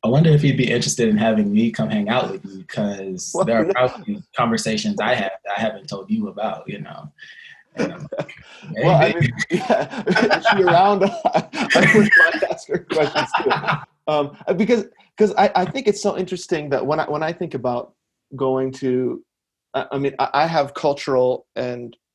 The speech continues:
Speaker 2: I have cultural differences with Jessica's family,
Speaker 1: Yeah,
Speaker 2: right?
Speaker 1: yeah.
Speaker 2: I mean, and there are just things that we, that I've learned not to talk about.
Speaker 1: Mm.
Speaker 2: Um, and you know the ones, right? You know all the <laughs> things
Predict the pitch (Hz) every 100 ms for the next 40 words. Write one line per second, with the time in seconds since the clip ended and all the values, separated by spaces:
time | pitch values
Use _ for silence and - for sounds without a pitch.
0 | _ _ - 139 143 - 202 196 156 131
1 | 131 123 120 113 123 117 _ _ - 127
2 | 120 - 117 - - 95 65 - _ _
3 | _ _ 127 117 113 101 _ _ - 127
4 | 127 123 120 _ - 147 185 208 202 170
5 | - 143 135 120 120 120 _ _ _ _
6 | 123 123 120 117 127 123 120 - 120 104
7 | 120 127 135 - _ _ _ _ - 202
8 | 185 190 175 165 - - 127 117 113 113
9 | _ _ _ _ _ _ _ _ _ _
10 | 135 131 113 107 110 110 113 - 123 135
11 | 127 127 110 - - - -